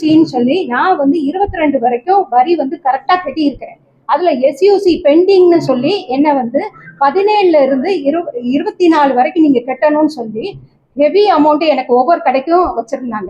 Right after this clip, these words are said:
அப்ப நான் அதை பத்தி நான், அஹ், மாநகராட்சி ஆணையாளர்கிட்ட போய் நான் கம்ப்ளைண்ட் கொடுத்தேன். கம்ப்ளைண்ட் கொடுத்த உடனே அவர் சொன்னாரு, "நீங்க ஏ சியை போய் பாருங்க, அவங்க உங்களுக்கு செஞ்சு தருவாங்கன்னாங்க." அடு-, அதுக்கு முன்னாடியே எங்க கடைக்குள்ள ஏறி அதை சீல் வைப்பேன்னு சொன்னாங்க.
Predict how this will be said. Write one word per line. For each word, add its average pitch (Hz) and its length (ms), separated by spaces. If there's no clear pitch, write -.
அப்ப - 180
நான் 330 220
அதை 311 160
பத்தி 339 480
நான், 294 200
அஹ், 269 360
மாநகராட்சி 285 760
ஆணையாளர்கிட்ட 269 760
போய் 302 120
நான் 277 180
கம்ப்ளைண்ட் 285 460
கொடுத்தேன். - 520
கம்ப்ளைண்ட் 330 380
கொடுத்த 294 220
உடனே 277 200
அவர் 311 320
சொன்னாரு, 277 340
"நீங்க 320 220
ஏ 285 260
சியை 339 240
போய் 311 160
பாருங்க, 240 560
அவங்க 320 320
உங்களுக்கு 269 340
செஞ்சு 285 180
தருவாங்கன்னாங்க." 220 640
அடு-, 311 200
அதுக்கு 302 320
முன்னாடியே 339 500
எங்க 285 340
கடைக்குள்ள 311 420
ஏறி 277 460
அதை 269 180
சீல் 370 300
வைப்பேன்னு 277 320
சொன்னாங்க. 226 280